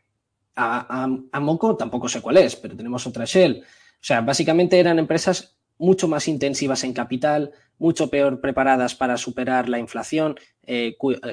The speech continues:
que, que realmente les podía, eh,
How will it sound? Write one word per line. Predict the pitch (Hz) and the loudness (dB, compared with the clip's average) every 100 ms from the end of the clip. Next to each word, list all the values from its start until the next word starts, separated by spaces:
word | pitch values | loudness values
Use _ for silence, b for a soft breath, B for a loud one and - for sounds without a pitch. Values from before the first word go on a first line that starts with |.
| - | -10
que, | 117 | -12
que | - 117 | -8 -6
realmente | 113 123 156 143 | -2 -2 0 0
les | 120 - | -2 -2
podía, | 123 120 127 127 120 113 104 _ | -4 0 2 2 2 -2 -6 _
eh, | 120 110 104 104 101 | -12 -10 -10 -10 -10